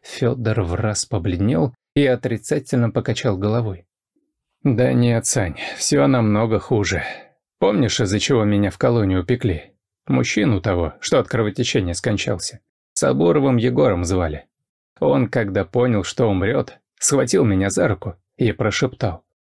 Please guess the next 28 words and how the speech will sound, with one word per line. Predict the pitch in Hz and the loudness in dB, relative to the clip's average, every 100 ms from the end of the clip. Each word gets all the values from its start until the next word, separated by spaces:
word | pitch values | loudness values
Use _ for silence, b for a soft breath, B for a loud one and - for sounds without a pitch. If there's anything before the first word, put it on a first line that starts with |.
| _ | _
что | - - 120 | -10 0 2
его | 110 120 135 113 | 2 2 2 2
жена | 95 113 127 98 - - | 2 2 2 0 -4 0
Ольга | 170 113 101 95 | 2 2 0 -2
Деньгина | 107 147 107 101 98 | 0 2 2 2 2
виновата | 123 139 143 110 | 2 2 2 0
в | 107 | -2
том, | - 147 | 0 0
что | 107 127 | 0 -2
случилось. | 110 151 - 110 82 - - _ _ _ _ _ _ _ | 0 0 0 -2 -4 -10 -16 _ _ _ _ _ _ _
Я | 135 139 123 | 0 0 0
тогда | 113 104 107 | -2 0 0
значения | 101 101 - 135 107 104 | 2 0 0 0 0 0
этому | 104 101 | 0 0
не | 98 | 0
придал, | 92 110 101 - 90 - _ _ | 0 -2 0 0 -2 -8 _ _
думал, | - 117 - | 0 2 2
может, | 104 104 113 85 | 2 0 0 -4
бредит | 85 113 131 107 104 104 | -2 0 0 0 -2 -2
или | 85 | -4
еще | 82 - - | -2 0 0
чего. | 120 135 113 101 - _ _ _ _ | 0 0 0 -2 -8 _ _ _ _
А | - 107 | -6 -6
как | - 127 120 | -2 -2 0
меня | 110 107 113 | 0 2 0
осудили | 107 - 101 123 170 | 0 -2 -2 0 0
за | 98 98 | 0 -2
халатность, | 127 104 87 101 - | 0 0 -2 -4 -8